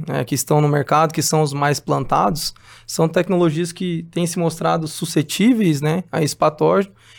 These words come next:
E é um patógeno amplamente, né, adaptado, tá espalhado em todas as regiões produtoras do Brasil. Então, a gente tem que ficar bastante atento pelas, por essas mudanças. E,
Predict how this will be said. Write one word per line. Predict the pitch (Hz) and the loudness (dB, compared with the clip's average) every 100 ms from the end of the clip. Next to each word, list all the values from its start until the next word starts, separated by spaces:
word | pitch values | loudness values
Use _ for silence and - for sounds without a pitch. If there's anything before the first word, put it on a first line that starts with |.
| - | -4
E | 240 | 0
é | |
um | 233 | 2
patógeno | 226 208 202 196 196 202 | 2 0 2 2 2 0
amplamente, | 240 - 247 202 165 196 240 - | 0 2 2 4 4 4 2 0
né, | 165 170 | 0 2
adaptado, | 180 165 160 - 143 156 190 175 175 - - _ | 2 2 0 0 0 2 2 0 -4 -8 -20 _
tá | 156 | 0
espalhado | 156 151 147 151 | 2 2 4 4
em | 156 | 2
todas | 165 170 160 | 2 4 4
as | |
regiões | 151 147 147 147 | 4 4 2 2
produtoras | 143 156 135 131 151 143 | 0 -2 -2 0 0 0
do | 156 | 0
Brasil. | 151 135 127 151 190 190 - - _ | 2 2 2 0 -2 -4 -14 -20 _
Então, | - 156 175 165 151 | 0 2 4 2 2
a | 160 | 0
gente | 151 147 | 0 0
tem | 165 | -2
que | 156 | 0
ficar | 160 | 0
bastante | 147 139 - 175 160 | 0 0 -2 -4 -4
atento | - 156 180 196 156 143 143 - _ | -6 -6 -6 -6 -8 -10 -12 -16 _
pelas, | 147 151 | 0 2
por | - - 160 | 0 2 4
essas | 170 165 | 4 2
mudanças. | 156 147 151 190 220 170 - - - - - - | 2 4 4 2 0 -2 -6 -12 -20 -20 -20 -8
E, | 165 180 233 | 2 4 4